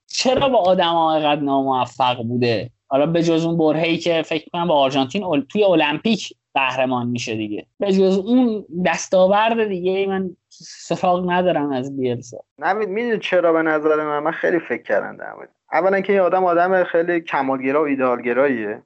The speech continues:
Speaker 2: بعد اصلاً آدم درویی نیست. یعنی اگه فردا گفتید مثلاً دوازده میلیون به بودجه می‌دم بکنیش یازده میلیون، اون ف-، پس فردا میره. آدم صفر و یکیه تو این، ام،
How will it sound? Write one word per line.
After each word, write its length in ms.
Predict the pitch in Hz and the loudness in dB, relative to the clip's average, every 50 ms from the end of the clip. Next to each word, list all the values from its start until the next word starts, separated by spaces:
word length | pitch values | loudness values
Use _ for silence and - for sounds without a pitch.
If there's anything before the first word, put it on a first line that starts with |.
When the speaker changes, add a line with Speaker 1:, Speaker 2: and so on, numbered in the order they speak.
| _ _ | _ _
Speaker 2:
بعد 260 | - 165 180 185 - - | 0 0 0 0 -2 -2
اصلاً 500 | - 156 160 156 - - 160 165 175 175 | 0 0 0 -2 -6 -4 -4 -2 0 0
آدم 280 | 156 151 147 151 165 165 | 0 2 2 0 0 -2
درویی 440 | 156 143 143 139 135 143 151 151 147 | -4 -2 -2 -2 0 -2 -4 -4 -4
نیست. 300 | 147 143 139 139 139 - | -6 -6 -8 -8 -6 -8
یعنی 160 | 117 117 120 | -6 -4 -2
اگه 240 | 127 123 123 123 - - | -2 -2 -2 -2 -2 0
فردا 320 | 135 127 117 113 110 139 | 0 0 0 0 0 -2
گفتید 340 | 139 131 - - - 117 _ _ _ | -4 -4 -10 -10 -20 -20 _ _ _
مثلاً 260 | - 107 - 123 123 123 | -18 -8 -6 -6 -4 -2
دوازده 360 | - 123 120 123 123 120 127 123 | -2 0 0 0 -2 -2 -2 -4
میلیون 200 | 127 127 123 123 | -4 -6 -6 -6
به 80 | 127 | -8
بودجه 360 | 123 123 127 123 123 - 123 | -8 -8 -14 -14 -8 -8 -8
می‌دم 280 | 120 120 120 123 123 120 | -6 -4 -4 -4 -4 -4
بکنیش 420 | 120 127 - - 131 131 127 - | -4 -6 -4 -2 -4 -4 -2 0
یازده 320 | 135 131 131 127 127 131 131 | 2 2 2 2 2 0 0
میلیون، 220 | 127 135 156 160 | 0 0 0 0
اون 80 | 160 160 | 0 0
ف-، 240 | 160 - 143 135 - - | 0 0 -2 -2 -2 -2
پس 200 | - 151 147 - | -2 -4 0 0
فردا 240 | 151 147 139 143 139 | 0 0 2 2 0
میره. 220 | 131 113 95 90 - _ _ _ | -2 -2 -6 -12 -18 _ _ _
آدم 420 | - 135 135 147 147 160 165 156 | -4 0 0 2 2 2 0 -2
صفر 300 | - - 151 139 - 143 | 0 -2 -4 -2 0 0
و 60 | 139 | 2
یکیه 400 | 135 135 131 131 - 151 147 143 | 2 2 0 0 -2 -2 0 0
تو 140 | 139 - 123 | -2 -2 -4
این، 220 | 113 117 120 117 - _ _ | -4 -4 -6 -8 -12 _ _
ام، 480 | 113 120 120 113 113 110 107 107 104 | -4 -2 0 2 2 0 -2 -4 -6